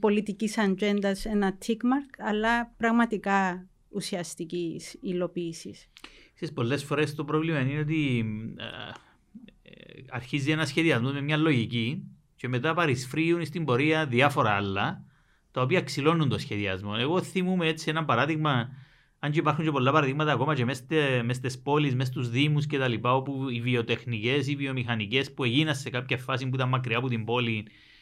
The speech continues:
Speaker 2: ήρθαν οι πόλοι και ύβρεντες, μεγαλώνοντας και τα λοιπά, και δημιουργηθήκαν πάρα πολλά
Speaker 1: Μμμ.
Speaker 2: προβλήματα. Και πάντα το πρόβλημα είναι ότι δεν υπάρχουν buffer zones γύρω
Speaker 1: Ναι.
Speaker 2: από τούντες αναπτύξεις, πάντα σπίτια δεν βρίσκονται σε
Speaker 1: Ναι.
Speaker 2: αναπτύξεις. Και στη συγκεκριμένη περίπτωση,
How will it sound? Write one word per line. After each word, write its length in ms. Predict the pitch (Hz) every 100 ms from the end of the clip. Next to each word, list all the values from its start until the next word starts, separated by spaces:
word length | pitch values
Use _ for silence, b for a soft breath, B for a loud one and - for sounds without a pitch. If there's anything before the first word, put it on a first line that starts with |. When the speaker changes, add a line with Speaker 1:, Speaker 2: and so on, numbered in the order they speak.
| B _
Speaker 2:
ήρθαν 340 | 127 127 143
οι 60 | 127
πόλοι 260 | 135 139
και 140 | 127 127
ύβρεντες, 840 | 127 131 127 131 123 120 113 107
μεγαλώνοντας 760 | 113 107 110 123 135 131 123 117
και 100 | 131
τα 100 | 120
λοιπά, 140 | 110
και 60 | 120
δημιουργηθήκαν 480 | 127 123 107 120 117
πάρα 160 | 120
πολλά 200 | 117 101
Speaker 1:
Μμμ. 60 | 95
Speaker 2:
προβλήματα. 440 | 101 98 101 107
Και 100 | 127
πάντα 600 | 123 127 131 131 117 - B B B B
το 120 | -
πρόβλημα 280 | 120 127 135
είναι 100 | 131
ότι 100 | 123
δεν 120 | 123
υπάρχουν 440 | 143 135 127 131 117
buffer 240 | 120 117 113 101
zones 220 | 120 117 110
γύρω 220 | 107 110
Speaker 1:
Ναι. 60 | 98
Speaker 2:
από 120 | 92
τούντες 280 | 113 117 104
αναπτύξεις, 480 | 104 98 - 127 127
πάντα 240 | 143 139
σπίτια 400 | 127 - 143 165
δεν 120 | 131
βρίσκονται 360 | 110 120 - 110
σε 80 | 98
Speaker 1:
Ναι. 80 | 92
Speaker 2:
αναπτύξεις. 520 | 175 113 - 131 190 B B B B B B -
Και 140 | 131
στη 140 | 127
συγκεκριμένη 600 | 123 139 127 123 135 196
περίπτωση, 560 | 190 151 151 202 185 196